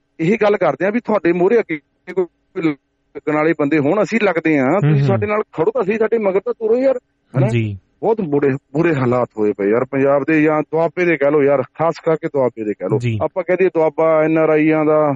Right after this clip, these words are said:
Speaker 1: ਗਾੜ ਆ, ਐਨ ਆਰ ਆਈ ਬੇਲਟ ਆ, ਬਹੁਤ ਬੋਲਦੇ ਆ ਅਸੀਂ, ਹਨਾ? ਪਰ
Speaker 2: ਹਮ, ਹਮ।
Speaker 1: ਹਾਲਾਤ ਜੇ ਆਪਾਂ ਜ਼ਮੀਨੀ ਜਗ੍ਹਾ ਤੇ ਆ ਕੇ ਦੇਖੀਏ ਤਾਂ ਹਾਲਾਤ ਇੰਨੇ ਕੁ ਮਾੜੇ ਹੋਏ ਪਏ ਦੁਆਬੇ ਦੇ ਕਿ ਪੁੱਛੋ ਨਾ ਯਾਰ। ਉਹ
Speaker 2: ਬਿਲਕੁਲ।
Speaker 1: ਪਿੱਛੇ ਮੀਡੀਆ ਵਾਲੇ ਸੜਕ ਦੇਖ ਲਓ, ਪਿੱਛੇ ਨੂੰ ਚੱਲ ਜਾਓ, ਕੋਟ ਵੱਲ ਨੂੰ ਚੱਲ ਜਾਓ।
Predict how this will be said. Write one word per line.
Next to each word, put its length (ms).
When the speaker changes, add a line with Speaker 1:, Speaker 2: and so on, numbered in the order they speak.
Speaker 1:
ਗਾੜ 320
ਆ, 220
ਐਨ 140
ਆਰ 100
ਆਈ 100
ਬੇਲਟ 460
ਆ, 100
ਬਹੁਤ 340
ਬੋਲਦੇ 340
ਆ 60
ਅਸੀਂ, 160
ਹਨਾ? 100
ਪਰ 180
Speaker 2:
ਹਮ, 120
ਹਮ। 60
Speaker 1:
ਹਾਲਾਤ 380
ਜੇ 160
ਆਪਾਂ 320
ਜ਼ਮੀਨੀ 600
ਜਗ੍ਹਾ 220
ਤੇ 120
ਆ 60
ਕੇ 80
ਦੇਖੀਏ 300
ਤਾਂ 160
ਹਾਲਾਤ 380
ਇੰਨੇ 220
ਕੁ 80
ਮਾੜੇ 240
ਹੋਏ 260
ਪਏ 100
ਦੁਆਬੇ 400
ਦੇ 100
ਕਿ 60
ਪੁੱਛੋ 260
ਨਾ 100
ਯਾਰ। 180
ਉਹ 420
Speaker 2:
ਬਿਲਕੁਲ। 160
Speaker 1:
ਪਿੱਛੇ 220
ਮੀਡੀਆ 320
ਵਾਲੇ 120
ਸੜਕ 240
ਦੇਖ 140
ਲਓ, 140
ਪਿੱਛੇ 280
ਨੂੰ 80
ਚੱਲ 120
ਜਾਓ, 100
ਕੋਟ 300
ਵੱਲ 80
ਨੂੰ 100
ਚੱਲ 140
ਜਾਓ। 140